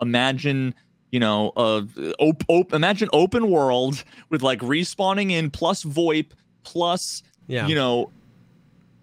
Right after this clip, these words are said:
Speaker 1: uh, the flea market with new restrictions plus a whole bunch of other shit.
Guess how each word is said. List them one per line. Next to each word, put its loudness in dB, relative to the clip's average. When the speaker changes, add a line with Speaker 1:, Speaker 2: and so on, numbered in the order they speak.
Speaker 1:
uh, 2
the -2
flea -2
market -2
with -2
new 0
restrictions -2
plus -2
a -8
whole 0
bunch 0
of 0
other 0
shit. -2